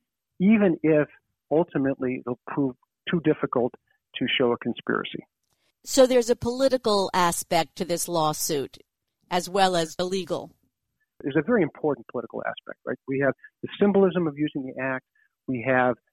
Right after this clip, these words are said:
Speaker 1: the threat of financial harm imposed upon the Oath Keepers and Proud Boys, who are probably not flush with cash. Um,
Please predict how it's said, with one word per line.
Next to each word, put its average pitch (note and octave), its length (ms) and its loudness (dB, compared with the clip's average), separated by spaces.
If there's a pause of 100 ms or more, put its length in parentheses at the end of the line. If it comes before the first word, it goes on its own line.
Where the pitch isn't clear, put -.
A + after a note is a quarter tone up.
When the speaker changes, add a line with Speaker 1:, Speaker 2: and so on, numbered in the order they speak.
(140)
Speaker 1:
the B2 340 0 (800)
threat E3 280 4 (200)
of B2+ 260 0
financial C#3 720 -2 (920)
harm D3 500 2 (560)
imposed C#3+ 580 0
upon C3+ 600 0
the C3+ 180 -2
Oath C#3 220 0
Keepers C3+ 320 -2
and B2+ 120 -6
Proud C3 240 2
Boys, C3 240 2
who A#2 80 -8
are A#2 140 -8
probably C3+ 360 0
not C3 180 0 (140)
flush B2+ 240 0
with B2+ 180 -8
cash. C#3 260 0 (600)
Um, B2 320 -2